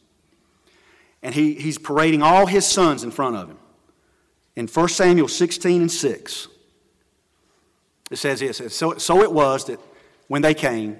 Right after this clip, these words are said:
that he looked at Eliab and said, 'Surely the Lord's anointed is before him.'" Eliab was one of the sons. Guess what? He was tall. He was good looking. He was a battle warrior. And even the prophet said, "Surely this is him."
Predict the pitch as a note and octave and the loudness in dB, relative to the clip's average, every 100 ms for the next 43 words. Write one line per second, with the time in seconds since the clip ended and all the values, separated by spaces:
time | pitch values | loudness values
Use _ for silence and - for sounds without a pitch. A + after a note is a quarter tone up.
0 | - A#2 D#3+ F#3 F#3 F3+ D3 C#3 A#2+ A#2 | -12 -4 0 0 -2 -4 -4 -4 -4 -6
1 | G#2+ A2 A2+ - - F#3+ G#3+ G#3 D#3+ D#3 | -8 -10 -10 -8 0 4 4 2 0 0
2 | D#3 D3 C3 D#3 C#3+ G#2+ A2+ G2+ G#2+ B2 | 0 -4 -6 -4 -6 -10 -16 -18 -16 -12
3 | G2+ F#2+ - _ _ _ _ _ F3+ G#3+ | -14 -16 -20 _ _ _ _ _ 2 4
4 | G#3 F#3+ F#3 E3+ F3+ F#3+ F3+ - C#3 C3 | 6 4 2 0 -2 -2 -4 -6 -6 -6
5 | C#3 - _ - B3 A#3 F#3+ A2 C3+ F3 | -10 -16 _ -8 -8 -4 -4 -4 -8 -8
6 | G#3+ F3+ E3 E3 D#3+ - - - F#3 F#3+ | -4 0 2 2 0 -6 -10 -2 0 2
7 | F#3 F#3 D#3 D3 - C#3 E3+ G3 F#3 D3+ | 2 2 2 0 -4 -2 0 0 0 2
8 | D#3 D3 C#3+ D3 C#3+ C#3 C#3+ - _ _ | 2 2 2 2 0 -2 -8 -16 _ _
9 | _ - G3+ A3 D4 G#3+ G#3 A#3+ A3+ D3 | _ -2 2 2 2 0 0 0 0 -4
10 | F3 C#3+ - - - - - - A3+ D4+ | -4 -6 -6 -20 -20 -20 -8 -4 0 0
11 | C#4+ A#3+ C#4+ A3 D4 E4+ | -2 -4 -6 -4 -2 -4